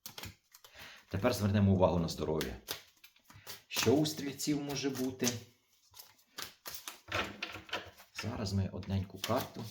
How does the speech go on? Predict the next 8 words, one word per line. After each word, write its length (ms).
дістанемо. 600
Блазень 580
або 220
дурень, 560
дивіться, 960
нульовий 500
аркан 460
старший. 720